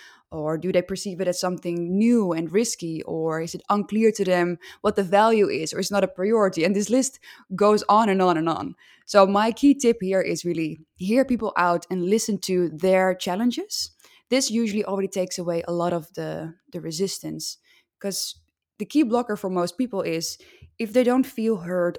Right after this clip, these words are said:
or seen, then they also won't feel that they can make an impact if they embrace change, if they embrace innovation. So once you've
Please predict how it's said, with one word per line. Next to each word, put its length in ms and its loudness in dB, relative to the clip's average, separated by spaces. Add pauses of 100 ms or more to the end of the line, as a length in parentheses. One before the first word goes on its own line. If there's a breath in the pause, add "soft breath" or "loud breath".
or 160 -2
seen, 680 -2
then 480 -2 (300 soft breath)
they 100 2
also 300 -2
won't 180 -2
feel 280 0
that 340 -2
they 100 -2
can 180 -4
make 200 -6
an 160 -10
impact 560 -2 (100)
if 160 -6
they 180 2
embrace 600 -4
change, 640 -6
if 180 -12
they 380 -4
embrace 720 -6 (580 soft breath)
innovation. 800 -6 (480 soft breath)
So 200 -8
once 360 -2
you've 440 -2